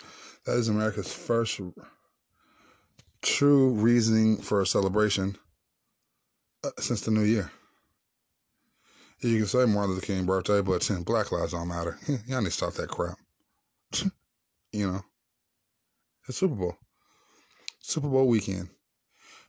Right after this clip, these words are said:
People have parties. People bring out the little smokies. People have, uh, barbecues, you know, beer commercials. I'm sorry. They have beer parties, the commercials,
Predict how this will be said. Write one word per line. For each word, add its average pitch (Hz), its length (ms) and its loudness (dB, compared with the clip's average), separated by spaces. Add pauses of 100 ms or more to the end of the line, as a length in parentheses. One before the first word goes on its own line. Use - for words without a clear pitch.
(100)
People - 240 -2
have 90 140 -2
parties. 123 800 2
People 107 160 -2
bring 95 180 0
out 90 60 -2
the 90 80 -4
little 87 120 0
smokies. 120 840 2 (460)
People 104 320 0
have, 85 260 -2
uh, 78 240 0
barbecues, 123 1200 2 (340)
you 98 180 -4
know, 78 580 -4
beer 113 240 2
commercials. 117 1120 2
I'm 98 120 0
sorry. 85 300 0 (380)
They 90 120 -2
have 82 160 -2
beer 120 200 0
parties, 120 540 2
the 92 60 -4
commercials, 110 1000 2